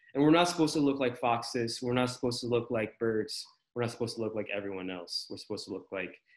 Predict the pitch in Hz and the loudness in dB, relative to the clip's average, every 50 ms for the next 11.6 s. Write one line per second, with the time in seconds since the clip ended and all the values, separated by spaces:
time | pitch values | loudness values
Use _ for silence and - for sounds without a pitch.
0 | _ _ _ _ _ - 143 143 113 - - - - - - _ _ _ _ _ | _ _ _ _ _ -4 -2 -2 -2 -2 -4 -8 -10 -12 -14 _ _ _ _ _
1 | _ _ _ _ _ _ _ _ _ _ _ _ _ _ _ _ _ _ _ _ | _ _ _ _ _ _ _ _ _ _ _ _ _ _ _ _ _ _ _ _
2 | _ _ _ _ _ _ - - - - - 113 113 107 - - 120 113 - 117 | _ _ _ _ _ _ -10 -10 -10 -10 -10 -8 -8 -6 -6 -6 -6 -6 -4 -4
3 | 117 117 113 107 107 101 101 104 _ _ _ _ _ _ _ _ _ - - 123 | -4 -4 -4 -4 -4 -6 -8 -10 _ _ _ _ _ _ _ _ _ -4 0 0
4 | 131 127 127 135 127 123 123 123 135 135 123 123 120 117 120 117 117 117 117 - | 0 2 2 4 4 4 2 2 2 0 2 2 0 0 0 0 -2 -4 -6 -8
5 | _ - 143 139 139 139 135 131 131 143 143 107 98 - - _ _ _ _ _ | _ 2 4 6 6 6 6 6 4 4 4 2 0 -6 -10 _ _ _ _ _
6 | _ _ _ _ _ - - _ _ _ _ _ _ _ _ - 123 123 117 110 | _ _ _ _ _ -20 -20 _ _ _ _ _ _ _ _ -2 0 2 2 2
7 | 113 127 120 - 127 117 117 113 117 131 139 147 147 143 143 127 127 131 139 143 | 0 -2 -2 0 2 2 2 2 2 4 6 8 8 6 6 4 0 2 4 4
8 | 143 135 135 - 151 156 151 151 139 - 135 127 127 127 123 123 127 131 131 127 | 4 4 2 4 4 4 4 4 2 2 4 4 4 4 6 6 6 6 6 4
9 | 123 127 123 123 - 135 143 156 - - - - _ _ _ _ _ _ _ _ | 4 2 0 0 0 0 0 0 0 -4 -8 -14 _ _ _ _ _ _ _ _
10 | _ _ _ _ _ _ _ _ _ _ _ - 123 117 110 110 104 110 117 110 | _ _ _ _ _ _ _ _ _ _ _ -6 -4 -4 -2 -4 -4 -6 -6 -4
11 | - 127 117 107 - 107 - 110 107 101 101 98 | 0 0 0 0 0 -6 -8 -6 -6 -6 -6 -8